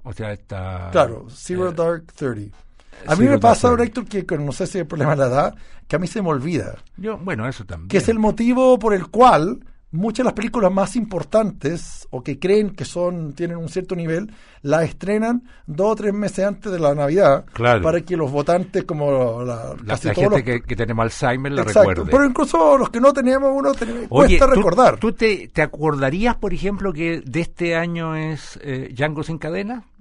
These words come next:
Speaker 1: Yo habría dicho que no, pero entiendo que es de este año.
Speaker 2: Claro, o sea, en rigor es del año pasado, pero se estrenó en Chile durante febrero, por
Speaker 1: Claro,
Speaker 2: ahí,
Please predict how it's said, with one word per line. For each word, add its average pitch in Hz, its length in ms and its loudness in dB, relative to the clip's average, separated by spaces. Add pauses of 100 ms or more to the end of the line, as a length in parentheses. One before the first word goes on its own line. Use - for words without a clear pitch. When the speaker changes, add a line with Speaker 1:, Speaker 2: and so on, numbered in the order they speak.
Speaker 1:
Yo 190 100 -6
habría 190 220 -4
dicho 175 220 -8
que 190 120 -6
no, 175 220 -2 (180)
pero 185 160 -8
entiendo 185 360 -8
que 180 180 -4
es 170 120 -4
de 127 60 -8
este - 160 -12
año. 302 80 4
Speaker 2:
Claro, 175 220 6
o 139 60 2
sea, 214 140 4
en 214 100 2
rigor 214 340 4
es 262 80 0
del 214 80 4
año 196 180 4
pasado, 175 800 4 (160)
pero 175 200 0
se 170 120 -8
estrenó 175 340 -2
en 190 80 -4
Chile 208 480 2
durante 170 300 -2
febrero, 165 720 -2
por 131 40 -4
Speaker 1:
Claro, - 220 4
Speaker 2:
ahí, 127 80 -6